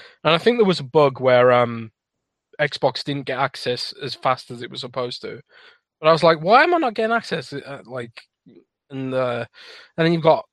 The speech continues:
Origin Premier gets full access now if you're a subscriber to Origin P C Premier. But Xbox gets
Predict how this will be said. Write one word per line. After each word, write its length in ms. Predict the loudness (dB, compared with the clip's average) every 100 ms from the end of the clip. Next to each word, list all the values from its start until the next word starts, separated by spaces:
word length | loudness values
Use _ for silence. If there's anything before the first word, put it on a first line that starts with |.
| 2
Origin 460 | 6 6 6 0 0
Premier 540 | 0 2 4 6 6
gets 380 | 4 0 -2 -14
full 320 | -6 2 2
access 720 | 2 -2 -8 -12 -12 -16 -16 -20 _ _ _
now 500 | -12 -10 -12 -16 -20 _ _ _
if 160 | -14 -8
you're 120 | -6
a 40 |
subscriber 460 | -6 -8 -2 -2 -2
to 120 | -6
Origin 440 | -2 -2 -2 -8 -10
P 180 | -10 -10
C 200 | -10 -10
Premier. 540 | -8 -8 -10 -14 -18 _ _ _ _ _ _
But 140 | -12 -12 -2
Xbox 680 | -2 -2 0 2 2 -2 -4
gets 440 | 2 0 0 -14